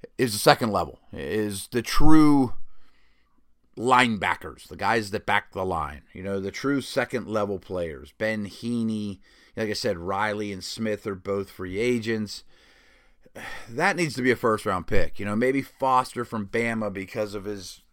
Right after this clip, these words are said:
shoulder, starts to fall and they sneak up and grab him. Or there isn't a guy in free agency that leaps off the page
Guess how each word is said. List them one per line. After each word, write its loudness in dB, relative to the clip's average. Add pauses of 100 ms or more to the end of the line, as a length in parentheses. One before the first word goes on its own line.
(120)
shoulder, -4
starts -8
to -18
fall -2
and -10
they -8
sneak -10
up -8
and -12
grab -4
him. -10 (640)
Or -2
there -2
isn't -4
a -2
guy -2
in -6
free -10
agency -10
that -14
leaps -12
off -8
the -14
page -10